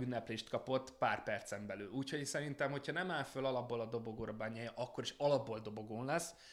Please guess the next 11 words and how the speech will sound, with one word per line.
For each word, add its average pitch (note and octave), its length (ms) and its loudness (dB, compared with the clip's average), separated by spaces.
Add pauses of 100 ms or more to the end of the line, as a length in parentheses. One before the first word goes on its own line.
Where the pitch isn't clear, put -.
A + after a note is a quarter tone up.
(220)
plusz C#3 200 -2
még A2 200 -4
ő A2+ 60 -2
is G#2 140 -4
fog - 140 -12
kapni - 260 -4
valamilyen A#2 480 2
külön-, F3 240 -4 (400)
különleges G#2 680 2
kis, - 320 0
ö, G#2 180 0